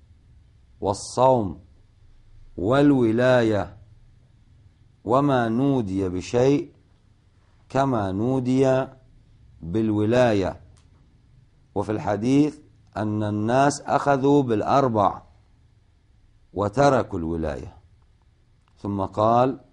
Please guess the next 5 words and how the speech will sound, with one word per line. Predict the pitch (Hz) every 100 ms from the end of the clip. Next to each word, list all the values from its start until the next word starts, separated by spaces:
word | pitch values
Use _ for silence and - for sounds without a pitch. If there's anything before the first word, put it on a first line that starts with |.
| _ _ _ _ _ _
"لو | - 95 95
أن | 60 95 92
رجلا | 92 95 92 90 90 90 87 85 - - _ _ _ _ _ _ _ _ _ _ _ _ _
صام | - - 127 135 143 135 117
نهاره | 110 95 107 98 90 78 -